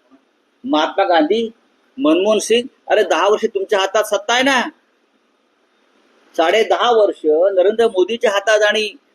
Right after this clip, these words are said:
अ, मिस्टर अमित शहाच्या हातात सत्ता आहे. साडेतीन वर्षापेक्षा जास्त काळ मुंबईची सत्ता कोणाकडे आहे? एकनाथ शिंदे फडणवीसांकडे आहे ना.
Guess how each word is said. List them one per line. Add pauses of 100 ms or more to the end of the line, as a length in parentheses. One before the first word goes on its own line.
(160)
अ,
मिस्टर
अमित
शहाच्या
हातात
सत्ता
आहे. (1160)
साडेतीन
वर्षापेक्षा
जास्त
काळ (840)
मुंबईची
सत्ता
कोणाकडे
आहे?
एकनाथ
शिंदे
फडणवीसांकडे
आहे
ना.